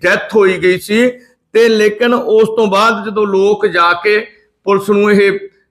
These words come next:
ਦੱਸਦੇ ਨੇ ਕਿ ਉਹਨਾਂ ਦੇ ਪੋਤੇ ਦੀ ਡੈਥ ਹੋਈ ਹੋਈ ਆ, ਪਤਾ ਤਾਂ ਪੁਲਿਸ ਨੂੰ ਪਹਿਲਾਂ ਹੀ ਸਾਰਾ ਕੁਝ ਸੀਗਾ, ਉਸ ਦਿਨ ਲੋਕਾਂ ਦੇ ਨਾਲ ਉਹਨਾਂ ਨੂੰ ਵਾਪਸ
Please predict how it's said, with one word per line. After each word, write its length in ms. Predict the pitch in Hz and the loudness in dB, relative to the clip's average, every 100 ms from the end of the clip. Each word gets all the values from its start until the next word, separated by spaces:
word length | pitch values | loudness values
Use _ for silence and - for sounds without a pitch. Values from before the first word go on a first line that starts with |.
| _ - | _ -10
ਦੱਸਦੇ 480 | 127 185 185 196 233 | -2 -2 0 0 2
ਨੇ 200 | 233 254 | 2 -2
ਕਿ 280 | 254 - 202 | -4 -6 -4
ਉਹਨਾਂ 360 | 196 208 202 | -2 -2 0
ਦੇ 100 | 202 202 | 0 -2
ਪੋਤੇ 520 | - 196 196 208 202 | -4 -4 -2 0 0
ਦੀ 120 | 202 | 0
ਡੈਥ 340 | 156 175 175 | -2 -4 0
ਹੋਈ 200 | 208 214 | 2 2
ਹੋਈ 120 | 220 220 | 2 0
ਆ, 60 | |
ਪਤਾ 320 | 196 202 208 | -2 -2 0
ਤਾਂ 120 | 214 214 | 0 0
ਪੁਲਿਸ 260 | 196 196 | -2 -2
ਨੂੰ 160 | 208 202 | -4 -2
ਪਹਿਲਾਂ 240 | 208 247 | -2 0
ਹੀ 40 | 240 | 0
ਸਾਰਾ 240 | 214 220 | 0 0
ਕੁਝ 200 | 220 208 | -2 -6
ਸੀਗਾ, 320 | - 196 214 220 226 - _ _ - | -6 -4 0 -2 -4 -14 _ _ 2
ਉਸ 380 | 226 262 269 208 | 4 4 2 -2
ਦਿਨ 260 | 233 233 262 269 - - _ - | 0 0 0 0 -4 -18 _ -6
ਲੋਕਾਂ 400 | 180 208 208 240 | -2 -2 0 0
ਦੇ 160 | 240 240 | 2 2
ਨਾਲ 320 | 208 202 226 | 2 0 0
ਉਹਨਾਂ 180 | 233 240 | 0 0
ਨੂੰ 200 | 233 160 | 0 0
ਵਾਪਸ 400 | 165 180 190 | 0 0 -2